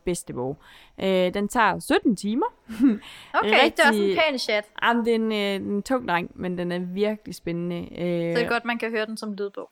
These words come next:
Speaker 1: Lige præcis, ja. Og, øh, den hedder Medfølelse og Mindfulness, som handler lidt mere om, hvordan verden vil se ud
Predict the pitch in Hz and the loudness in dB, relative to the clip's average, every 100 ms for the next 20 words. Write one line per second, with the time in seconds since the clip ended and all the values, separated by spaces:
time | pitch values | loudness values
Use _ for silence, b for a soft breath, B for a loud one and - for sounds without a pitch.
0 | _ - 240 202 180 180 156 - - - | _ 0 2 2 2 0 -2 -6 -14 -2
1 | 175 143 - b b b b b - 202 | 0 0 -4 b b b b b 0 4
2 | 196 190 190 185 185 190 208 214 202 185 | 6 4 4 2 2 0 -2 0 0 2
3 | 175 175 - 220 233 240 294 339 - 285 | 2 0 -2 -2 2 2 2 0 -2 -2
4 | 269 - - 202 214 262 - 226 202 202 | -2 -2 -2 0 0 -2 -4 -4 -4 -6
5 | - - 214 208 208 233 262 285 233 208 | -12 -10 -6 -4 -2 -4 -2 -2 -2 -4
6 | 226 208 202 185 - 190 185 185 b b | -4 -4 -2 -2 -2 -2 -4 -6 b b
7 | b b b _ _ _ 208 202 220 233 | b b b _ _ _ -2 0 0 2
8 | 262 254 - _ - 202 226 233 190 180 | 0 -2 -6 _ -2 2 2 2 0 -2
9 | - 196 - 285 - | -4 -4 0 0 0